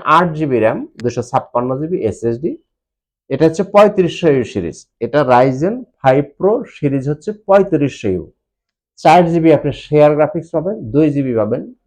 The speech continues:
ডেডিকেটেড গ্রাফিক্স। কোয়ালিটিটা যদি আপনি দেখেন, একদমই ফ্রেশ,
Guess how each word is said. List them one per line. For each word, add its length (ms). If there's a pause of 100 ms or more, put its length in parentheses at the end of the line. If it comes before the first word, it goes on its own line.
(120)
ডেডিকেটেড 520
গ্রাফিক্স। 420
কোয়ালিটিটা 640
যদি 220
আপনি 220
দেখেন, 380 (160)
একদমই 500
ফ্রেশ, 360